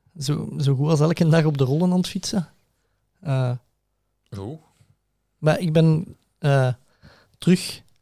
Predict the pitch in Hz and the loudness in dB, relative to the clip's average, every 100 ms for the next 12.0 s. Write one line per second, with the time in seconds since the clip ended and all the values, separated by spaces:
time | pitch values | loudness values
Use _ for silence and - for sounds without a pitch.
0 | _ _ _ 151 - 190 151 147 139 127 | _ _ _ -4 -4 2 4 4 4 2
1 | 135 170 190 190 190 175 143 131 147 202 | 2 2 2 2 0 2 2 4 2 2
2 | 208 175 - _ _ - 151 143 165 - | 2 -2 -4 _ _ -6 -2 -2 -4 -12
3 | _ _ 156 147 147 143 - 151 160 156 | _ _ 0 2 4 2 4 0 0 2
4 | 151 170 185 175 170 165 147 139 139 127 | 2 0 0 2 2 0 -4 -4 -2 0
5 | 147 - - - _ _ _ _ _ _ | -2 -4 -14 -20 _ _ _ _ _ _
6 | _ 143 143 139 131 160 - - _ _ | _ -2 2 4 2 -2 -6 -20 _ _
7 | 139 - 185 - - _ _ _ _ _ | -6 -2 -2 -4 -16 _ _ _ _ _
8 | _ _ _ _ _ _ _ _ _ _ | _ _ _ _ _ _ _ _ _ _
9 | 156 151 147 - 180 143 160 190 254 220 | 2 2 0 -2 0 0 2 2 2 0
10 | 190 - 143 135 127 147 196 190 175 156 | 0 2 2 2 0 0 2 4 2 0
11 | - 147 143 127 127 147 - 202 - | 0 0 0 0 -2 -2 -4 -8 -4